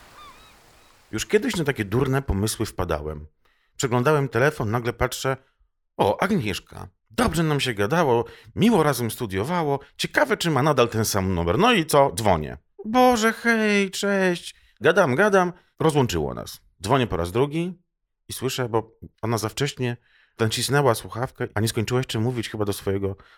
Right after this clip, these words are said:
chłopaka, z którym jechała, że to znowu on, po co dzwoni? Po latach sama zadzwoniła, też w tym stylu. „Hej, co u ciebie, tyle lat?”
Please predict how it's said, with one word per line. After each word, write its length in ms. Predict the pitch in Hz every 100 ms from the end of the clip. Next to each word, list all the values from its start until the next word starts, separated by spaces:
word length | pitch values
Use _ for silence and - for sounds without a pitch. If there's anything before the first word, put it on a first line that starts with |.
| _
chłopaka, 420 | 113 - 135 101
z 80 | -
którym 240 | 98 95
jechała, 400 | 92 85 82 87 - _ - -
że 80 | 104
to 80 | 95
znowu 460 | 87 107 120 131 -
on, 240 | 110 92
po 160 | - 117
co 140 | 135
dzwoni? 580 | 131 113 101 87 78 71 - _ _ _ _ _ _ _ _
Po 80 | 113
latach 240 | 139 143
sama 240 | 175 175
zadzwoniła, 640 | 90 87 85 85 78 76 110 - _
też 260 | - - -
w 60 | -
tym 140 | 123
stylu. 400 | - - 92 - - _ _ _ _ -
„Hej, 240 | - 254 226
co 160 | 202
u 100 | 180
ciebie, 320 | 175 196 165
tyle 280 | 156 160 135
lat?” 320 | 113 101 -